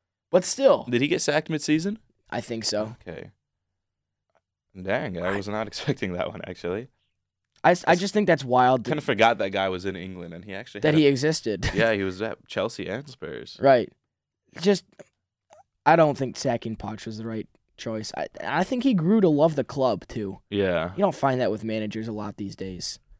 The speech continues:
Speaker 1: The, the emotion he showed after that Ajax win in the Champions League last year.
Speaker 2: Mm-hmm.
Speaker 1: I don't know. And so, uh, next talking point with that is, where do you think he ends up? Because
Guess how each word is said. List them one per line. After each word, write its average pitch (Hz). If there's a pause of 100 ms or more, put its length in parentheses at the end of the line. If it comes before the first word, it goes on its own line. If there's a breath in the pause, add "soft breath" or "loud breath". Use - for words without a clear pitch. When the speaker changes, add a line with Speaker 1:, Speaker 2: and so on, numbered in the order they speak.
(680)
Speaker 1:
The, 139
the 156
emotion 170
he 156
showed 156
after 143
that 131
Ajax 131
win 147
in 135
the 123
Champions 135
League 131
last 123
year. 123 (140)
Speaker 2:
Mm-hmm. 101 (280)
Speaker 1:
I -
don't 262
know. 147 (1300)
And 175
so, 170
uh, 127
next 151
talking 196
point 147
with 117
that 185
is, 123 (520)
where 175
do 185
you 180
think 180
he 175
ends 151
up? 143
Because 135